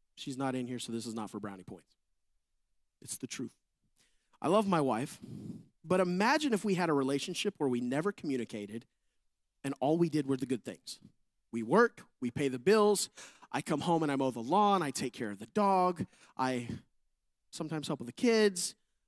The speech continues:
um, we clean the house, we do all the things that we're supposed to do. Make the car payments,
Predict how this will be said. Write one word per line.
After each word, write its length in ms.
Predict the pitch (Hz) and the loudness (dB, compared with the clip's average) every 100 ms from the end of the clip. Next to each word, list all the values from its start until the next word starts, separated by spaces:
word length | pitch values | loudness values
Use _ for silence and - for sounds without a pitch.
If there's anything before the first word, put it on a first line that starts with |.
| _ | _
um, 380 | 131 123 117 113 | -4 -2 -2 -2
we 100 | 131 | -2
clean 240 | - 156 | -2 -2
the 80 | 131 | -2
house, 720 | 127 214 202 196 196 185 - | 0 4 6 6 4 2 0
we 140 | 147 143 | 0 0
do 580 | 135 147 139 135 139 - - | 2 2 4 2 -2 -4 0
all 220 | 233 302 | 2 4
the 120 | 311 | 2
things 320 | - 233 180 | 2 0 0
that 120 | 165 | 0
we're 120 | 165 139 | 0 0
supposed 400 | 143 143 117 - | -2 -2 -4 -6
to 80 | |
do. 160 | 101 92 _ _ _ _ _ _ _ _ _ | -12 -14 _ _ _ _ _ _ _ _ _
Make 160 | 131 - | -8 -6
the 80 | - | -2
car 260 | 208 202 | 4 4
payments, 840 | - 202 190 185 185 - - - | 4 4 4 2 0 -2 -4 -8